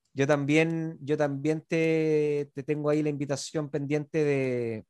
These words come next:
de, para que vayáis al podcast, para Inversapien ahí, para que la tribu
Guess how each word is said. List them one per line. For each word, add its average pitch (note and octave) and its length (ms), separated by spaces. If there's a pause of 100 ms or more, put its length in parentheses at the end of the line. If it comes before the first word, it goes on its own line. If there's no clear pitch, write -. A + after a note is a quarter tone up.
de, A#2 380
para A#2 120
que A#2+ 100
vayáis B2+ 280
al A#2+ 100
podcast, - 380
para F#2 160
Inversapien A2+ 540
ahí, A#2+ 100
para A2+ 120
que A2+ 60
la G#2 100
tribu A#2 380